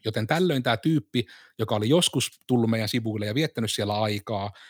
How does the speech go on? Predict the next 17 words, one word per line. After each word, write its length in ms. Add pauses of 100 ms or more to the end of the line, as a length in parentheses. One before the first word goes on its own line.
(240)
niin 280
hakukoneet 800
herkemmin 680 (240)
suosittelee 680
silloin 280
sitten 280
sitä 160
teidän 400
sivustoa, 720 (320)
kun 320
se 140
toteaa, 440
että 180
hei, 300 (300)
nä-, 220 (180)
tämä 340
taho – 480